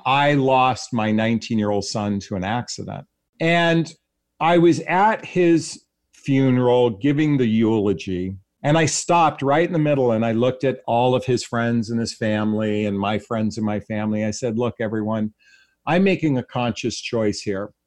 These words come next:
I'm not gonna grieve through pain and suffering. I'm gonna grieve through love." And what I meant by that is I didn't mean I'm not going to allow myself to experience the pain and,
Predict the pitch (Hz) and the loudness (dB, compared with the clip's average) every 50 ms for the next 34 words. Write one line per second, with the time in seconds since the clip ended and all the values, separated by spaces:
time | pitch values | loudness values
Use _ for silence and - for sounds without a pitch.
0 | _ - 135 151 160 170 175 170 - 185 165 143 107 127 135 139 135 135 131 127 | _ -2 0 2 2 2 2 0 0 0 0 0 0 2 2 4 4 4 2 0
1 | - - 120 117 110 - - 123 120 117 113 110 104 98 - - 113 104 - - | -2 -2 -2 -2 -2 -2 -2 -2 0 2 2 0 0 -2 -2 -2 -2 -4 -2 -4
2 | 113 104 98 95 98 104 110 117 117 101 90 104 104 98 98 - - 117 113 113 | -6 -6 -4 -4 -2 -2 -2 -2 -2 -2 -2 -2 -2 -2 -4 -4 -4 -4 -2 0
3 | 131 156 175 151 107 95 101 101 107 117 120 113 110 - _ - - - _ 151 | 2 2 2 2 2 0 -2 -4 -6 -4 -4 -4 -6 -8 _ -20 -20 -12 _ 0
4 | 160 160 165 165 165 165 185 214 240 254 - - 175 160 151 127 135 131 127 127 | 2 4 4 4 4 4 4 4 2 2 0 0 0 2 2 4 4 4 4 4
5 | 123 123 123 120 113 - - - 147 131 - 196 220 262 247 220 196 190 185 180 | 2 2 0 0 -2 -6 -4 -2 -2 0 0 0 0 2 2 2 4 4 2 2
6 | 170 160 151 143 143 147 147 147 147 - 147 139 139 139 135 120 - - - 147 | 0 0 -2 0 0 0 0 -2 -2 -4 -2 -2 0 0 -2 -2 -4 -6 -4 -2
7 | 135 127 123 120 120 - _ - 120 120 123 127 123 127 131 135 131 127 127 123 | -2 0 0 -2 -4 -6 _ -6 -4 -2 -2 0 0 0 0 0 0 -2 -2 -2
8 | 117 - - - 135 120 120 120 110 - _ _ - 127 117 107 104 - - - | -4 -4 -4 -4 -4 -2 -2 -2 -4 -6 _ _ -6 -4 -4 -4 -4 -6 -10 -10
9 | - - 135 135 135 135 131 117 104 101 - - - - _ _ _ _ _ _ | -4 -2 0 0 0 0 0 -2 -2 -4 -6 -10 -12 -12 _ _ _ _ _ _
10 | _ _ _ - 117 - - - - - 123 123 120 117 117 117 117 117 113 110 | _ _ _ -6 -6 -6 -6 -10 -8 -6 -2 -2 0 0 0 0 0 0 -2 -4
11 | - _ _ _ _ _ _ _ _ _ _ _ - 120 120 120 117 113 110 110 | -8 _ _ _ _ _ _ _ _ _ _ _ -4 -2 -2 0 0 0 0 -2
12 | 110 | -2